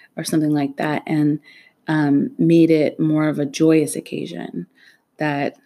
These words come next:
you know, this was gonna be a celebration of life. And I liked that. And I was like, "Okay, y'all," and I'm just gonna put this out here now. This is my living will, <laughs> that if I die,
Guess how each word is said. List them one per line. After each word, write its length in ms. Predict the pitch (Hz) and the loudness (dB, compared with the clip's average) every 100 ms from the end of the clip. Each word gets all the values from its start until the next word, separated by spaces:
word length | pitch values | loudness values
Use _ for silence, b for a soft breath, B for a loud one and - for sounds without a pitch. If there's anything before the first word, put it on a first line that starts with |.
| _ _ | _ _
you 120 | 160 | -2
know, 140 | 151 127 | 0 0
this 220 | 165 160 | -2 -2
was 120 | 156 | -6
gonna 180 | 160 151 | -2 0
be 80 | 151 | 0
a 40 | |
celebration 540 | 147 151 147 143 - 135 | -2 -2 0 -2 -2 -4
of 140 | 131 | -4
life. 500 | 139 139 - _ - _ b b b b | -6 -8 -12 _ -20 _ b b b b
And 260 | 165 160 156 | 0 0 0
I 40 | |
liked 380 | 180 208 269 - | -2 -2 -4 -6
that. 220 | - 143 - | -6 -6 -2
And 120 | 165 | 2
I 60 | 160 | 2
was 140 | 156 | 0
like, 160 | - - | -2 -2
"Okay, 420 | 202 180 147 - | 2 2 0 -4
y'all," 460 | 160 151 147 156 _ _ _ - | -2 0 0 -4 _ _ _ -2
and 240 | 170 156 | 0 0
I'm 160 | - 220 | 2 4
just 120 | 214 | 4
gonna 120 | 190 | 2
put 120 | 185 175 | 0 -2
this 140 | 165 | 0
out 80 | 165 | 2
here 120 | 160 | 2
now. 140 | 156 | 2
This 200 | 151 170 | 0 -2
is 100 | 170 | 0
my 120 | 165 156 | 0 2
living 300 | 156 147 151 | 2 0 0
will, 320 | 151 147 - - | 0 -2 -4 -20
<laughs> 160 | - - | -16 -2
that 880 | 208 - 180 - - - - 170 160 | -2 2 0 0 -18 -20 -4 0 0
if 100 | 160 | 0
I 80 | 156 | 0
die, 500 | 165 165 147 147 | 0 2 0 -2